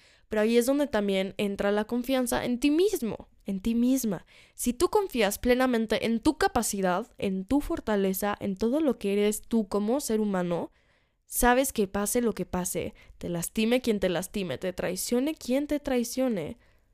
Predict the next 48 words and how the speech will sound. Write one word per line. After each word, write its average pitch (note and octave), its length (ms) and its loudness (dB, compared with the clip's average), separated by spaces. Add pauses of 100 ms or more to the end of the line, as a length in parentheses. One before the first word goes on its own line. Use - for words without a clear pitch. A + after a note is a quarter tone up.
vas B3+ 260 -4
a - 20 -2
estar A#3 380 -2
bien. A#3 480 2 (640)
Obviamente C4 520 2
no A3 180 2
puedes A3 240 4
vivir F#3+ 320 -2
pensando F#3+ 800 0
siempre G3 680 0
en G3 120 -2
que G3 80 0
esto G3 220 0
va F#3 80 2
a - 80 -4
pasar F#3 380 -4
y G#3 100 -6
que G#3+ 120 4
tienes A#3 360 2
que A3+ 140 0
prepararte G3 600 -2
mentalmente. G#3 560 -2
No, G#3 280 0 (360)
simplemente C4 720 0
confías A#3 640 -2
en B3 120 0
otra A3+ 280 -4
persona, F#3+ 520 -6
das G3+ 260 -6
ese G3+ 200 -4
voto G#3+ 380 0
de A#3+ 100 2
confianza, F#3+ 580 -4
ese G3+ 180 -4
beneficio G3 500 -4
de C#4 80 -2
la A#3+ 60 0
duda, G#3+ 200 2
porque A3 240 0
se A3 120 -4
supone D#4 340 -4
que E4+ 80 0
es D4 80 -2
alguien C4+ 240 0
que A#3 100 -4
te G#3+ 80 -2
ha G#3+ 60 4
demostrado G#3 720 0